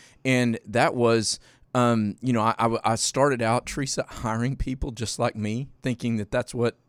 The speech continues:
I, I was needing to do. And later on, I, I learned so much that if you will hire people with different skills than you,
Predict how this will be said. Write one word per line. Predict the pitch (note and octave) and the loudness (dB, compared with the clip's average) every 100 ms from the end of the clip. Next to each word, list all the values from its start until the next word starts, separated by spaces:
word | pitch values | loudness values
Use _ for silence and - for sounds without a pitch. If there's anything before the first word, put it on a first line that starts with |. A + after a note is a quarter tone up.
| _ _ | _ _
I, | G#2+ A2 - | -2 -2 -2
I | A2 | -2
was | A#2 A2 G2+ - | 0 -2 -8 -6
needing | A2+ A2 A#2+ | -2 -2 -2
to | G2+ | -4
do. | F#2+ G#2+ A#2 - - - _ | -2 -2 -2 -6 -16 -20 _
And | C3 A#2+ A2+ - _ _ - | 2 2 0 -4 _ _ -2
later | A#2 D3 C#3 C3 | 4 4 4 4
on, | C3 B2 A2+ | 4 2 0
I, | - A2 G#2+ _ - | 0 -2 -2 _ -6
I | A#2 | -4
learned | A2+ A#2 A2+ G2+ | -2 0 0 -2
so | - - A#2 B2 | -4 -2 0 0
much | B2+ A#2+ - - | 2 0 -2 -6
that | G#2+ G#2 | -4 -4
if | G#2 G2+ | -6 -6
you | B2+ | -4
will | C3+ | -4
hire | G2+ A#2+ B2 C3 | -4 0 0 0
people | - A#2+ - G#2 | -4 -6 -6 -6
with | G#2 - | -6 -8
different | A2 A#2 - | -8 -10 -10
skills | - A#2 A#2+ A2+ | -6 -4 -4 -4
than | B2 | -4
you, | B2 C3+ | -2 -4